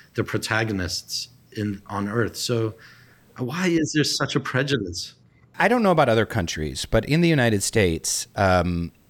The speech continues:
Speaker 2: we are so divided, and a lot of those, a lot of that division is along kind of party lines. And so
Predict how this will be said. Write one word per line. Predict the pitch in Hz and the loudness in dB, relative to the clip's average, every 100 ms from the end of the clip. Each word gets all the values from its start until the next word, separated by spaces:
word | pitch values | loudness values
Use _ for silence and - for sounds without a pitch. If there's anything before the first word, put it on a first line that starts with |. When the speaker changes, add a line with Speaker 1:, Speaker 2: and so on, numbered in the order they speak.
| _ _ - - | _ _ -20 -12
Speaker 2:
we | 104 95 107 | -6 0 4
are | 98 | 4
so | 95 - 117 | 2 2 0
divided, | 104 90 87 78 71 73 101 _ _ _ - - _ - | 2 2 2 0 -4 -8 -14 _ _ _ -20 -20 _ 0
and | 107 104 98 98 98 - - | 2 4 2 2 -2 -4 -4
a | 104 | 2
lot | 98 104 | 4 4
of | 107 | 4
those, | 101 95 92 92 - - _ _ _ | 4 4 2 -2 -8 -12 _ _ _
a | 101 | -4
lot | 101 110 | 2 2
of | 101 | 2
that | 110 98 | 0 0
division | 95 104 85 82 98 - _ | 0 0 0 -4 -8 -12 _
is | 104 95 87 - | -2 0 -2 -4
along | 95 87 85 82 | -2 -2 -2 -4
kind | - 85 | -8 -8
of | - | -4
party | - 170 139 85 | -2 0 0 0
lines. | 76 76 104 139 - - | -2 -4 -6 -6 -8 -4
And | 110 101 101 95 - - - - - | 0 2 2 -2 -10 -20 -20 -20 -12
so | - 151 127 | -2 0 0